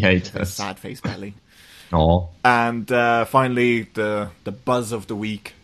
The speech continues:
Speaker 2: Shane McMahon versus Kevin Owens.
Speaker 1: Yeah, went on about fifteen minutes too long, I think.
Speaker 2: Yeah,
Speaker 1: Um,
Speaker 2: the teasing of the, we knew where it was going, but
Speaker 1: Yeah, of
Speaker 2: they,
Speaker 1: course.
Speaker 2: But my, you remember
Speaker 1: But
Speaker 2: how we spoke about how when, when your balls get really tight,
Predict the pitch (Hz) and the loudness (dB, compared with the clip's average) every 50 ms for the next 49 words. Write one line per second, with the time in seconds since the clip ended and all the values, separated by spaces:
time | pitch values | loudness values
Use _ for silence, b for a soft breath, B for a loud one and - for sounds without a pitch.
0 | _ _ - - - 127 117 113 113 110 110 - - 107 107 107 110 110 104 101 | _ _ -12 -8 -4 -2 -2 -2 -2 -4 -6 -6 -6 -6 -6 -4 -4 -4 -4 -4
1 | 107 101 - - - 107 - - - 127 117 117 110 98 87 71 - 67 60 64 | -6 -6 -6 -10 -14 -16 -16 -6 -4 -4 -2 -2 -2 -4 -6 -6 -8 -12 -16 -16
2 | - - - - - _ _ _ _ _ _ _ _ _ 127 135 - 117 - - | -16 -16 -18 -20 -20 _ _ _ _ _ _ _ _ _ 4 4 4 2 0 0
3 | 143 156 160 151 131 147 143 139 139 139 139 135 - 120 123 123 117 117 - 143 | 2 2 2 2 2 4 4 6 4 4 2 0 0 2 2 2 2 0 -4 -4
4 | - - 131 120 113 113 110 113 - - - - 127 113 107 101 104 101 101 104 | -4 -2 -2 0 2 2 0 0 -2 -4 0 0 2 2 4 4 4 6 6 6
5 | 104 104 - - 107 95 - - 120 135 123 - - - - - _ _ _ _ | 4 4 4 2 0 2 4 4 4 4 2 0 -4 -6 -6 -6 _ _ _ _
6 | 110 113 117 113 110 107 107 104 104 101 101 98 101 - 131 127 123 113 101 107 | -12 0 2 4 6 6 6 6 6 6 4 2 0 -4 -4 -4 -4 -4 -6 -8
7 | 104 101 98 95 82 - 107 101 98 104 107 107 - - 120 123 127 131 123 110 | -8 -8 -10 -12 -12 -10 -10 -8 -8 -8 -10 -12 -14 -12 -10 -8 -6 -4 -4 -4
8 | 98 95 - - - - 98 92 92 95 98 107 131 - _ - 101 101 - - | -4 -6 -8 -10 -14 -12 -12 -10 -10 -10 -10 -12 -14 -14 _ -12 -10 -10 -10 -6
9 | 170 165 135 110 98 101 98 92 - 120 95 87 - - b b b b b b | 0 2 4 4 4 2 0 -2 -2 0 0 0 -2 -6 b b b b b b
10 | b b b _ _ _ - _ _ _ 127 107 156 151 147 143 143 - - 135 | b b b _ _ _ -20 _ _ _ -2 2 4 4 4 6 4 2 2 0
11 | 147 156 170 175 156 143 139 151 147 139 139 131 135 - 139 131 131 - 127 120 | 4 4 6 6 6 6 6 6 6 6 4 2 2 0 0 0 0 2 0 0
12 | 92 101 110 113 110 110 110 107 107 104 - - 107 107 104 104 104 101 101 95 | 2 2 0 0 2 2 2 2 0 -2 -4 -2 -2 0 0 0 -2 -2 -4 -6
13 | - - 104 101 98 95 101 104 113 113 107 - 117 - 110 123 120 117 - - | -6 -6 -4 -4 -4 -4 -2 -2 -2 -2 -2 -4 -4 -2 -2 -2 -2 -4 -2 -2
14 | 127 127 135 - - | 0 0 0 -2 -6